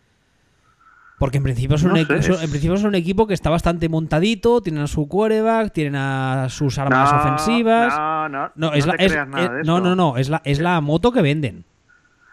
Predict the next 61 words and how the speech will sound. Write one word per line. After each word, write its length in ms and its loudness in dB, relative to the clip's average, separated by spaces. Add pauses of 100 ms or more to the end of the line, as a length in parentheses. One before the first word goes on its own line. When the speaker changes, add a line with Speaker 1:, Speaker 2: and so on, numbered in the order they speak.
(180)
Speaker 2:
Es 160 -4
la 80 2
moto 220 0
que 100 2
venden, 420 0
pero 160 -6
es 60 -10
que 180 0
yo, 80 -2 (300)
¿cuánto, 320 -2
cuánto 240 -4
tiempo 240 2
llevo 220 4
yo 120 4
diciendo 400 0
que 80 -4
la 100 2
defensa 260 -2
de 60 -8
los 120 -6
Falcons 320 -6
es 80 -8
mentira? 420 -10 (460)
Speaker 1:
Ya, 180 -2
ya, 180 -2
Speaker 2:
Y 20 -2
el 60 -4
Speaker 1:
defensa, 280 2
Speaker 2:
año 140 0
pa- 80 4
Speaker 1:
defensa 280 2
minio, 360 0 (180)
ya 160 -6
me 100 -4
acuerdo 280 -6
ya. 240 -8
Speaker 2:
Y 100 -6
el 80 0
a-, 140 2 (320)
y 140 -8
el 100 -2
año 200 -4
pasado 380 0
era, 200 -8
"Es 60 -20
que 120 -20
la 80 -8
defensa 320 -10
de 60 -8
los 140 -8
Falcons, 600 -8
esto 260 -10
y 60 -8
lo 160 -2
otro 200 -8
y 60 -8
tal", 240 -4
y 40 -2
el 80 -4
año 220 -4
pasado 540 -2